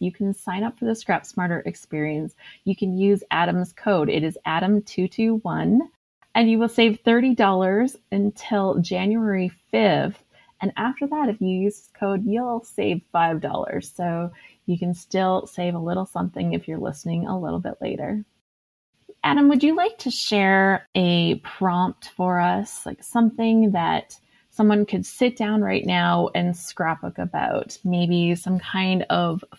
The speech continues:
photo or something inspired by a product, maybe something inspired about scrapping backwards, or,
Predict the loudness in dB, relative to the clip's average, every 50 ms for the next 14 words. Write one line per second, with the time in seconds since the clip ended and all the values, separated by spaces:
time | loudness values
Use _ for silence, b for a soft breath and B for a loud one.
0 | -20 _ _ _ _ -2 0 2 2 2 2 2 4 4 4 4 4 4 4 2
1 | 2 0 -2 -2 -2 -2 -2 -2 -2 -4 -4 -6 -6 -4 -2 -2 0 0 -2 -4
2 | -6 -6 -4 -2 0 0 2 2 2 2 4 2 2 2 0 -2 -6 -8 -4 -2
3 | -2 0 0 -2 -2 -4 -6 _ -4 -2 0 2 4 4 4 4 0 B B B
4 | B B B -4 0 2 2 2 2 2 4 4 4 4 2 0 0 0 2 2
5 | 2 2 2 0 0 -2 -2 -4 -8 -8 -6 -6 -6 -4 -2 0 0 0 0 0
6 | -2 -4 -6 -6 _ -2 -2 0 0 0 2 2 0 0 -2 -6 -6 -6 -4 -2
7 | -2 -2 -2 -2 -2 -4